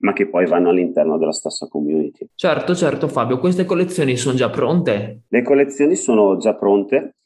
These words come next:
Speaker 1: eh, non sono ancora pronti i baby che comunque arriveranno in un secondo tempo, i quattromilaquattrocentoquarantotto Genesis già sono pronti in, in formato due D, P F P classico, ok?
Speaker 2: P F P, ok.
Speaker 1: Quindi classica foto, foto profilo per capirci.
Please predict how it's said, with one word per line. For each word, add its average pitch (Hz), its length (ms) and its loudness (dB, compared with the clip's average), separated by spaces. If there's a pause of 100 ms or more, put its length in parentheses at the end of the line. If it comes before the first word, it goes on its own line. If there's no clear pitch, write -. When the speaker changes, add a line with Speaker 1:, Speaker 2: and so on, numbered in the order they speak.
Speaker 1:
eh, 92 240 4
non 98 180 4
sono 113 240 0
ancora 110 300 2
pronti 107 340 -2
i 104 60 0
baby 101 300 2
che - 140 -10
comunque 90 420 -2
arriveranno 87 400 2
in 82 100 0
un 82 80 -2
secondo 98 400 -2
tempo, 92 340 0
i 113 80 -2
quattromilaquattrocentoquarantotto 90 1600 -2
Genesis 85 540 -2
già 98 160 2
sono 95 300 -2
pronti 87 360 0
in, 85 160 2
in 80 240 0
formato 85 480 -2
due 80 260 0
D, 85 220 0 (320)
P - 100 2
F - 240 -2 (120)
P 80 380 0
classico, - 720 -4
ok? 143 120 -4
Speaker 2:
P 135 40 -4
F 139 300 0
P, - 20 -4
ok. 160 140 -2
Speaker 1:
Quindi - 180 2
classica 107 380 2
foto, - 380 -2
foto - 260 0
profilo 92 520 0
per 85 140 -2
capirci. 82 640 -2